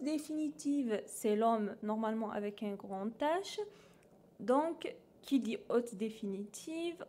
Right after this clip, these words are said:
on vous dit que c'est seul l'hôte définitif qui héberge les formes sexuées. C'est-à-dire, il n'y a que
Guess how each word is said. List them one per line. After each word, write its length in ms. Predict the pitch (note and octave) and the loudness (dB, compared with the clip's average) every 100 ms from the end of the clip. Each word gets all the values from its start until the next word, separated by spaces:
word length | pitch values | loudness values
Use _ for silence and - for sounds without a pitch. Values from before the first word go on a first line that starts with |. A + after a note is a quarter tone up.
| - | -2
on 140 | B3+ | 0
vous 180 | A#3 A3 | 0 -2
dit 160 | C#4 | -4
que 160 | D4+ B3 | -4 -2
c'est 400 | A#3 - A3+ - - | -2 0 0 0 -6
seul 560 | - - E4+ E4 A3 - | -6 2 4 4 2 0
l'hôte 380 | G#3+ A3 A3 - F#3 | 2 2 0 -8 0
définitif 880 | A3+ A3 G3+ F#3 - - E4 E4+ - | 0 2 -2 -4 -6 -4 -2 -2 -8
qui 260 | - C#4 | 2 4
héberge 500 | C4+ G#3+ C4 D#4+ C#4+ | 6 6 4 4 2
les 140 | A3+ G#3 | 0 0
formes 320 | - D4 C#4 | 2 2 2
sexuées. 560 | - A#3 - G3+ - A#3 - - - | 0 -2 -4 -10 -10 -10 -16 -20 -4
C'est-à-dire, 680 | G#3+ G3+ G3 G#3+ A#3+ E4 D#4 | 0 2 0 0 2 2 2
il 40 | A3 | 2
n'y 20 | |
a 100 | A3 | 2
que 300 | A3 C4 | 0 -2